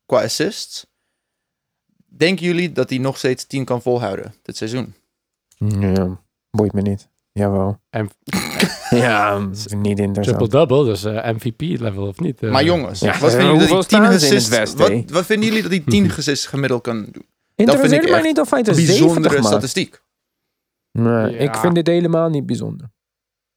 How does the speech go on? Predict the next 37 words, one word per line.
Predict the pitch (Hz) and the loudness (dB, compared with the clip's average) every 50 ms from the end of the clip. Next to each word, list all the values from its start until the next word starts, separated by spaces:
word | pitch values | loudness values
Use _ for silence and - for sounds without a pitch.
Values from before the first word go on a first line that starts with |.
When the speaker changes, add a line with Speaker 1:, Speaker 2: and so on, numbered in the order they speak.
| _ _ _ | _ _ _
Speaker 2:
Het | _ - | _ 0
interesseert | 147 175 180 175 165 160 147 185 196 220 | 0 2 2 2 0 0 2 2 2 2
Speaker 3:
Ik, | 135 | 2
Speaker 2:
mij | 131 117 | 2 2
Speaker 3:
eh, | 120 123 | 0 0
Speaker 2:
gewoon | - 120 110 113 | 0 0 -2 0
simpelweg | 110 117 113 107 101 104 101 98 92 113 - | 0 0 -2 -2 0 0 0 0 0 -2 -2
niet. | 110 104 110 - _ _ _ _ _ _ | -4 -6 -6 -8 _ _ _ _ _ _
Je | - 135 131 | -4 -2 -2
staat | - - 151 151 160 151 151 | 0 2 2 0 0 0 -2
gewoon | - - 165 160 160 147 - | 0 0 0 0 -2 -2 -2
onderaan | - 165 170 175 175 170 165 160 165 160 165 165 | -2 0 0 2 2 2 2 2 2 0 0 0
in | 160 156 156 | 0 0 0
de | 151 147 - 160 156 | 0 -2 0 0 0
N | 151 147 | 0 0
B | 143 | 2
A, | 147 160 170 151 131 143 180 202 - _ _ _ _ _ _ _ - | 2 2 2 2 2 0 0 -2 -6 _ _ _ _ _ _ _ -2
omdat | 135 135 135 139 139 131 | 0 2 2 0 0 0
jij, | 127 127 135 143 139 139 147 143 | 0 0 2 2 2 0 -2 -2
jouw | 147 143 135 135 | 0 0 2 2
hele | 135 139 139 139 - _ | 2 2 0 -2 -4 _
team | - 151 147 143 135 | -2 -2 0 0 0
gewoon | - - 127 120 117 101 95 | -2 -2 -2 -2 -2 -2 -2
bla | 120 120 127 139 151 143 123 | 0 0 2 2 2 0 0
is. | 113 113 123 131 - - - _ _ | 0 0 -2 -4 -6 -10 -16 _ _
Dan | - 131 | -4 -2
kan | 127 143 139 139 | 0 0 0 0
je | 139 139 | 0 -2
gewoon | - - 151 139 135 139 131 117 | -2 -2 -2 0 0 0 -2 -2
zeventigduizend | 117 135 139 147 - - - - - 117 127 135 160 147 139 117 | 0 0 0 -2 -2 -6 -8 -6 -2 0 0 2 0 0 -2 -4
assists | - 110 - - 107 - - | -8 -8 -6 -4 -6 -6 -6
geven. | - 101 98 101 107 110 107 | -6 -4 -4 -4 -4 -6 -6
Het | 110 117 - - - 110 | -8 -8 -12 -20 -6 -2
boeit | 120 123 120 | 0 0 0
mij | - 92 92 | -2 -4 -6
niet. | 98 104 104 110 | -6 -6 -8 -10
Ze | - - | -14 -18